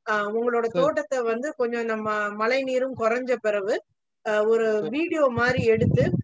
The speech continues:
Speaker 1: குரூப்ல வந்து post பண்ணுங்க. ஏன்னா அவங்க பார்த்த செடிகள் இன்னும் அவங்க தெளிவாக பார்க்கட்டும். அதே மாதிரி
Speaker 2: சரி.
Speaker 1: வந்து, ம், உங்களோட விதைகள், உங்களோட விதை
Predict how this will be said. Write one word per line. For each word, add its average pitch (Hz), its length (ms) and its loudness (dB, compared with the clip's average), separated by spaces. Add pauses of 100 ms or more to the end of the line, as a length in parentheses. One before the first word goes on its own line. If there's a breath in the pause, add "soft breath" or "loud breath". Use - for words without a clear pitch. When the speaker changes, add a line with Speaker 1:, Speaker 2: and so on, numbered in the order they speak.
(240)
Speaker 1:
குரூப்ல 269 320 -2
வந்து 220 300 2
post 208 260 -2
பண்ணுங்க. 185 360 -4
ஏன்னா 254 40 -2
அவங்க 233 320 0
பார்த்த 240 460 -2
செடிகள் 233 380 0
இன்னும் 240 280 -2
அவங்க 220 200 -2
தெளிவாக 214 560 -2
பார்க்கட்டும். 202 540 -4 (440)
அதே 226 280 0
மாதிரி 269 280 2
Speaker 2:
சரி. 220 100 0
Speaker 1:
வந்து, 311 260 -4 (100)
ம், 233 560 -4
உங்களோட 240 460 2
விதைகள், 254 440 2
உங்களோட 226 440 2
விதை 254 280 0